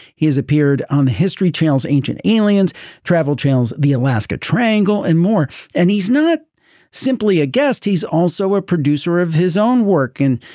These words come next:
he's a producer and director of the docuseries The Shadow Dimension. He hosts the Edge of the Rabbit Hole live stream,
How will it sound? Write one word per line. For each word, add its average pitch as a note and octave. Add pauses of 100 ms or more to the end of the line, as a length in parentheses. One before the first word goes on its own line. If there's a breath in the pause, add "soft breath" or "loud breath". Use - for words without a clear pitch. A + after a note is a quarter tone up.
(200 loud breath)
he's C3+
a A#2
producer D3
and D3
director C3+
of C#3
the C3+
docuseries B2
The A#2+
Shadow F#2+
Dimension. F2
He A#2+
hosts C#3
the B2+
Edge D#3
of D#3
the B2+
Rabbit D3+
Hole D3+
live D3+
stream, F#3